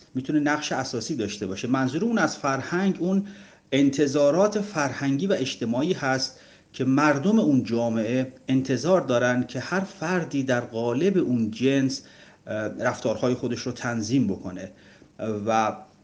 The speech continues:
اه، یک استاندارد سازی برای جنس ها در س-، اه،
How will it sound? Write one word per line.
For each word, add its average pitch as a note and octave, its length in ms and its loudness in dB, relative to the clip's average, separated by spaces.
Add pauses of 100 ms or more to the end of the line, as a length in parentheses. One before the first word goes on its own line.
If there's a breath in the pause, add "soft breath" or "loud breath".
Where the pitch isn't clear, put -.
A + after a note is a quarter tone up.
(140)
اه، G2+ 240 -2
یک C#3+ 320 0
استاندارد C3+ 600 2
سازی C#3 560 0
برای B2+ 380 4
جنس A2 340 -4
ها A#2+ 100 -2
در A2+ 140 -4
س-، - 180 -6
اه، G#2 400 -4